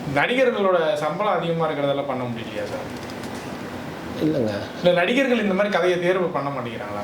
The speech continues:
Speaker 1: தமிழ் சினிமால? அவங்களும் நினைச்சா மாத்தலாமே.
Speaker 2: இல்ல, இப்ப எவ்வளவோ ரிஸ்கான ரோல் எல்லாம் பண்ணி கமலஹாசனே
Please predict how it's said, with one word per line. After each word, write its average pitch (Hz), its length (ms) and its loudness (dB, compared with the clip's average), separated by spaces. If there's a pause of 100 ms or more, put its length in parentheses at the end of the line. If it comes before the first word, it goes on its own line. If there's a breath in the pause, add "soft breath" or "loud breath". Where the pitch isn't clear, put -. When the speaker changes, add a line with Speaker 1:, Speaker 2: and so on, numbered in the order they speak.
Speaker 1:
தமிழ் - 220 -6
சினிமால? 113 320 -8
அவங்களும் 151 340 2
நினைச்சா 139 320 0
மாத்தலாமே. 113 420 -2 (920)
Speaker 2:
இல்ல, 214 120 4 (100)
இப்ப 160 140 2 (200)
எவ்வளவோ 180 300 2 (480)
ரிஸ்கான 175 460 0
ரோல் 151 200 2
எல்லாம் 151 260 -2
பண்ணி 147 220 -2 (200)
கமலஹாசனே 151 560 0